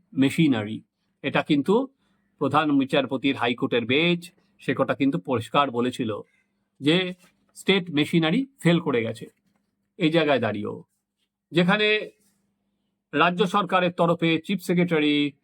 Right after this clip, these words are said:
বারবার করে তাদের অ্যাসিওরেন্স দিচ্ছেন, তারপরেও যদি সেটা ঢাকা না যায় বা সেটা বন্ধ করা না যায়,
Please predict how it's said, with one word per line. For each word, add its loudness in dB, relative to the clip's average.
বারবার 2
করে 0
তাদের 0
অ্যাসিওরেন্স 0
দিচ্ছেন, 0
তারপরেও 0
যদি 2
সেটা 2
ঢাকা 0
না 2
যায় 0
বা 4
সেটা 0
বন্ধ 0
করা 0
না 2
যায়, -2